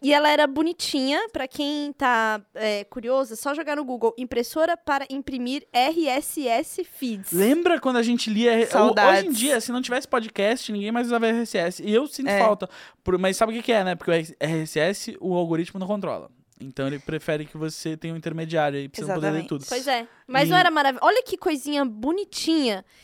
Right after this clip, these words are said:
Speaker 1: E eu fiquei completamente obcecada por ela. Foi a mesma época que eu fiquei obcecada pela, hum, é, impressora de foto Bluetooth. Isso foi em dois mil e onze, eu acho. E aí era,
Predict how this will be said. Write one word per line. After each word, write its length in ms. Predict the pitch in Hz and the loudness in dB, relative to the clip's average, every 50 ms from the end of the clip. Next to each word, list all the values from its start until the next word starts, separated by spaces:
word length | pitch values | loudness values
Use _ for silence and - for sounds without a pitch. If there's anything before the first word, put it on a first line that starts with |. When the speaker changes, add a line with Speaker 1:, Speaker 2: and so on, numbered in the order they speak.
| _ _ 247 - | _ _ -12 -2
Speaker 1:
E 60 | 240 | 2
eu 100 | 269 285 | 2 2
fiquei 300 | 277 320 285 - 330 320 | 2 0 -4 -4 -4 -4
completamente 640 | 302 - 330 302 285 320 330 - 392 392 381 339 - | -4 -4 -4 -2 -2 -2 -4 -4 -4 -6 -6 -6 -8
obcecada 500 | 349 269 - - 349 320 - 302 269 277 | -8 -10 -10 -12 -10 -6 -4 -4 -4 -4
por 160 | 262 - 294 | -4 -2 0
ela. 200 | 240 220 233 262 | 0 2 2 0
Foi 120 | 254 302 277 | 0 -2 -2
a 40 | |
mesma 320 | 262 269 302 330 359 339 302 | -2 -2 -4 -2 -2 0 0
época 280 | 262 254 - - 277 | 0 -2 -2 -4 -6
que 60 | - 277 | -6 -6
eu 60 | 262 | -8
fiquei 160 | - - 277 | -6 -4 -6
obcecada 600 | 254 - - - 262 - - 269 247 240 247 269 | -4 -4 -6 -10 -10 -4 0 0 0 0 0 -4
pela, 580 | - - 277 254 254 247 240 240 233 233 220 220 | -4 -2 -2 0 2 2 2 2 2 0 -2 -4
hum, 200 | 214 202 196 190 - - - - - - _ _ _ | -6 -8 -12 -14 -16 -20 -20 -20 -20 -20 _ _ _
é, 760 | - 220 226 226 226 220 220 220 214 214 214 214 208 208 202 - | -2 0 2 2 4 4 4 4 4 4 2 2 2 0 -2 -4
impressora 580 | - 240 226 262 254 254 - - 285 269 302 302 | -8 -10 -6 -6 -6 -6 -4 -4 -4 -4 -4 -6
de 120 | 254 302 | -8 -10
foto 360 | - - - 247 247 247 294 | -10 -6 -6 -6 -4 -4 -6
Bluetooth. 540 | 247 226 254 262 - - 247 233 269 - - - | -8 -10 -10 -12 -10 -10 -10 -10 -10 -12 -16 -20
Isso 140 | - 220 - - | -20 -20 -12 -10
foi 120 | 269 240 | -8 -6
em 40 | 233 | -4
dois 200 | 233 233 233 226 | -4 -4 -4 -6
mil 200 | 233 240 254 277 | -8 -8 -8 -8
e 160 | 277 247 - _ _ _ - | -10 -12 -14 _ _ _ -8
onze, 420 | 196 196 208 214 208 196 185 190 | -8 -6 -6 -8 -8 -10 -8 -4
eu 60 | 190 | -2
acho. 460 | 208 233 226 208 202 - - - 196 - _ _ _ _ _ _ _ _ | 0 0 0 0 -2 -6 -10 -14 -16 -20 _ _ _ _ _ _ _ _
E 240 | - 226 233 247 240 | -12 -8 -4 0 2
aí 360 | 233 226 226 233 233 240 240 | 2 2 2 0 -2 -2 0
era, 760 | 233 233 233 240 240 240 233 233 233 226 226 226 226 220 202 | 2 2 4 4 4 4 4 4 4 4 2 2 0 -2 -4